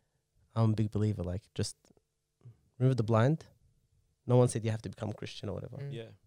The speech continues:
Speaker 1: But just learn.
Speaker 2: Mm.
Speaker 3: At least understanding from their point
Speaker 1: Understand
Speaker 3: of
Speaker 1: their
Speaker 3: perspective
Speaker 1: point
Speaker 3: as
Speaker 1: of
Speaker 3: well. They don't have to
Speaker 1: perspective.
Speaker 3: agree with them.
Speaker 1: You know? Because what, how are you gonna speak to someone? 'Cause in the end of the day, right, we're all the son of Adam. We all come from the same thing.
Speaker 2: Mm.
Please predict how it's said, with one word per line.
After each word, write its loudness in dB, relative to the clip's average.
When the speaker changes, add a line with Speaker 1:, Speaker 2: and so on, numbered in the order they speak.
Speaker 1:
But -16
just -4
learn. 4
Speaker 2:
Mm. -12
Speaker 3:
At -4
least -8
understanding -8
from -10
their -2
point -8
Speaker 1:
Understand 4
Speaker 3:
of 8
Speaker 1:
their 8
Speaker 3:
perspective 6
Speaker 1:
point 0
Speaker 3:
as -10
Speaker 1:
of -8
Speaker 3:
well. -8
They 4
don't 2
have -2
to 0
Speaker 1:
perspective. -2
Speaker 3:
agree -6
with -14
them. -20
Speaker 1:
You -4
know? 2
Because 2
what, 12
how 8
are 12
you 10
gonna 10
speak -2
to -4
someone? -2
'Cause -4
in 0
the 6
end 6
of 6
the 0
day, 0
right, 0
we're -4
all 0
the -4
son 0
of -4
Adam. 0
We -2
all 2
come 0
from -6
the -6
same -4
thing. -12
Speaker 2:
Mm. -20